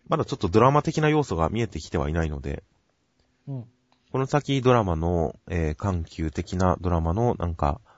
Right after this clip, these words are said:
Speaker 1: 盛り上がり的なものがどうなってくるのか、来週以降見えてきたら、このお話がどのくらいの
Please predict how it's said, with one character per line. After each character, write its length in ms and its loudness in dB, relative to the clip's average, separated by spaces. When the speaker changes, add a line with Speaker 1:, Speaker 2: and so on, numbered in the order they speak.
Speaker 1:
盛 180 4
り 40 8
上 60 6
が 80 6
り 80 0
的 180 -4
な 80 4
も 120 2
の 180 2
が 380 4
ど 140 0
う 40 2
な 80 0
っ 40 -4
て 100 -16
く 100 -6
る 60 -2
の 80 -6
か、 100 -2
来 140 2
週 140 -4
以 40 -6
降 140 -4
見 100 0
え 60 0
て 140 -6
き 100 -18
た 160 0
ら、 260 2
こ 120 2
の 100 6
お 40 6
話 260 4
が 80 4
ど 100 0
の 80 0
く 100 0
ら 100 4
い 40 2
の 280 0